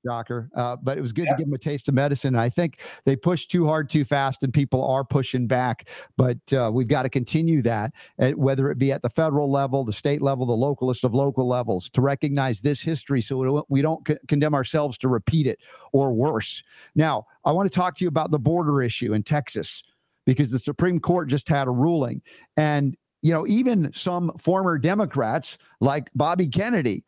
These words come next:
Speaker 1: running as an independent for president are saying Texas is right,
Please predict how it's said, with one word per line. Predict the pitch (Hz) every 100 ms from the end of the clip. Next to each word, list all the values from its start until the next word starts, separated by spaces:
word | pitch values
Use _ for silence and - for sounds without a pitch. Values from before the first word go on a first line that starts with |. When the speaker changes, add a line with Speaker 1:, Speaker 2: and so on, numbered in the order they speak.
| -
Speaker 1:
running | 139 147 156
as | 135
an | 147
independent | 147 127 208 226 -
for | 131
president | 117 110 117 127 131
are |
saying | 117 143 131 113 _
Texas | - 190 - 160 110
is | 101
right, | 120 101 -